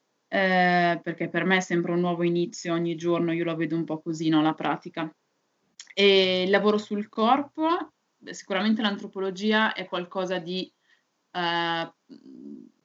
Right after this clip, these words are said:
molto intellettuale, no? È un, è uno studio che si fa più che altro, si, si studia, si riflette, si scrive, però in realtà non è solo questo, perché anche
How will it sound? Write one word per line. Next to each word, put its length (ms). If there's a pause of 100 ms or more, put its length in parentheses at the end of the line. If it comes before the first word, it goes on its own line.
(160)
molto 360
intellettuale, 840
no? 180
È 100
un, 400
è 60
uno 160
studio 560
che 120
si 160
fa 380
più 120
che 120
altro, 460
si, 340
si 160
studia, 500
si 140
riflette, 500
si 140
scrive, 420
però 220
in 60
realtà 380
non 160
è 120
solo 260
questo, 360
perché 220
anche 340